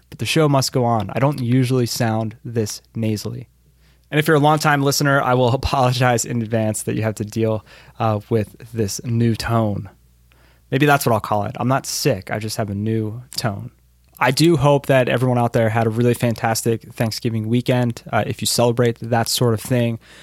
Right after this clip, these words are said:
uh, we are entering into the Christmas slash holiday season. This is one of my favorite times of the year. Uh, a lot of great memories growing up, celebrating the holidays, getting fantastic games and consoles, and having that nice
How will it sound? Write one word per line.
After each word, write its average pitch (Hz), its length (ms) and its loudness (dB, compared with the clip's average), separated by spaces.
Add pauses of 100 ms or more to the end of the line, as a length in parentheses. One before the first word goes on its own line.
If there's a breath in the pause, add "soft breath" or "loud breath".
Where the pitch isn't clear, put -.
(180 loud breath)
uh, 120 200 4
we 131 160 4
are 127 140 6
entering 123 400 -2
into 117 320 -4
the 110 220 -4 (100)
Christmas 120 680 0 (260 loud breath)
slash 104 440 -2 (100)
holiday 123 520 2
season. 117 520 -2
This 110 180 -6
is 117 100 -4
one 120 140 -2
of - 20 -2
my 113 120 -4
favorite 151 580 0 (100)
times 120 340 -2
of 110 120 -8
the 110 100 -6
year. 147 420 4 (320 loud breath)
Uh, 120 140 0
a 110 60 0
lot 123 220 2
of 123 180 -4
great 123 540 0 (120)
memories 120 480 0
growing 113 320 -2
up, 113 240 -4 (360 soft breath)
celebrating 127 680 2
the 113 60 0
holidays, 113 720 0 (240)
getting 123 320 2
fantastic 113 640 -2
games 110 280 -2
and 113 100 -4
consoles, 110 600 -2
and 110 160 -6
having 117 240 0
that 107 160 -2
nice 110 520 -2